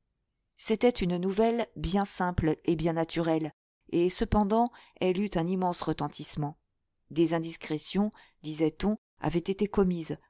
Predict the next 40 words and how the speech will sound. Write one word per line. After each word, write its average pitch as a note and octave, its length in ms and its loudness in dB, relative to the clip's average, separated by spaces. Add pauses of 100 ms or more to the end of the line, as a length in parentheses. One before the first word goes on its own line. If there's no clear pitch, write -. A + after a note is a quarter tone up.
par D#3 140 2
madame D#3+ 340 2
de D#3 80 4
Longueville, D3+ 540 -2 (480)
à D#3 120 0
qui F3+ 300 -4
monsieur D3+ 300 -2
le D3 80 2
prince, - 480 0 (200)
qu'on D3+ 160 -2
accusait D#3 420 0
d'avoir C#3+ 360 0
pour - 180 -2
sa C#3+ 160 0
sœur E3+ 320 -2 (200)
une D3 240 -6
tendresse E3 680 0
qui - 100 -6
dépassait D3+ 440 2
les D3+ 120 -2
bornes E3 360 2
de D3+ 100 -2
l'amitié D#3 480 -2
fraternelle, D#3 720 -2 (380)
avait E3 220 2
fait F3+ 180 0
des D#3 120 -4
confidences. - 760 -4 (540)
Ces F#3+ 200 2
confidences G#3 680 0 (320)
dévoilaient F#3+ 500 2
de D3+ 120 -4
sinistres - 680 -2
projets E3+ 360 2
de D3+ 120 0
la D3 140 0
part E3 220 0
de D#3 80 2
la D3+ 160 2
reine. D3 340 -2